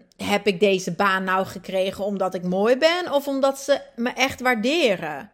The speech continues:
En omdat ze geloven in mijn, in mijn, eh, in mijn vaardigheden?" Hè, dus dat, dat, dat is ook weer ergens een nadeel van deze pretty privilege, hè? Dus dat zij dan onzekerder van worden van hun eigen schoonheid, omdat ze nooit echt weten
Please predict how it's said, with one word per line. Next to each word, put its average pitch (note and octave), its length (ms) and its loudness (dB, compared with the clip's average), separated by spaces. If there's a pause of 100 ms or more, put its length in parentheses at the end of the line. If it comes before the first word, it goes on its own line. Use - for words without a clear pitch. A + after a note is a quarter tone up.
En A3 140 0
omdat G#3+ 300 0
ze - 80 -8
geloven A#3 600 4
in A3+ 160 -2
mijn, A3 360 -2
in A3 180 -4
mijn, G#3+ 340 -4
eh, G#3 220 -6 (340)
in A3 160 -4
mijn G#3 140 -4
vaardigheden?" G3 960 -2 (380)
Hè, C#4 100 2
dus C#4+ 180 -4
dat, G#3 360 0
dat, A#3+ 320 0
dat B3+ 180 0
is G#3+ 160 -8
ook C#4+ 180 4
weer A#3 120 4
ergens E3+ 340 -4
een F3 100 -6
nadeel D#3+ 460 -4
van E3 160 -8
deze D#3 320 -6
pretty - 320 -12
privilege, C#3 720 -12
hè? C4+ 140 -2
Dus B3 140 -8
dat F#3 180 -6
zij A3+ 320 2
dan G#3 360 -2
onzekerder G3+ 720 -2
van C#4 180 -4
worden C4+ 320 4
van C4+ 140 -4
hun B3+ 120 -2
eigen B3+ 340 -4
schoonheid, C4 760 -2
omdat A3 180 -6
ze G#3 100 -6
nooit A3 460 2
echt G3 320 -2
weten F#3+ 600 -2